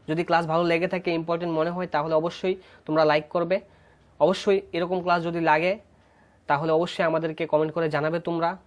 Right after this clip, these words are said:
ভালো লাগলে অবশ্যই বন্ধুদের সাথে শেয়ার করবে, এবং অবশ্যই, অবশ্যই তোমরা যারা এখনও সাবস্ক্রাইব করোনি, অবশ্যই সাবস্ক্রাইব করে নেবে এবং সঙ্গে দেওয়া বেল আইকনও ক্লিক করে নেবে। তাহলে প্রত্যেকটি ক্লাস তোমরা সঠিক সময়ে ইনফরমেশন পেয়ে যাবে।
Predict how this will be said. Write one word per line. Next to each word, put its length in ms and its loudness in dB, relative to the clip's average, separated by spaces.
ভালো 180 -2
লাগলে 200 -2
অবশ্যই 260 -2
বন্ধুদের 240 -2
সাথে 180 -6
শেয়ার 180 -4
করবে, 220 -4
এবং 200 -4
অবশ্যই, 420 -2
অবশ্যই 460 -6
তোমরা 440 -6
যারা 220 -8
এখনও 240 -8
সাবস্ক্রাইব 380 -6
করোনি, 340 -2
অবশ্যই 220 -2
সাবস্ক্রাইব 480 -6
করে 140 0
নেবে 200 0
এবং 220 -4
সঙ্গে 200 -4
দেওয়া 120 4
বেল 180 0
আইকনও 220 -2
ক্লিক 220 -8
করে 140 -8
নেবে। 180 -8
তাহলে 220 -6
প্রত্যেকটি 440 -8
ক্লাস 320 -4
তোমরা 220 -4
সঠিক 260 -8
সময়ে 240 -4
ইনফরমেশন 440 -6
পেয়ে 180 0
যাবে। 220 -4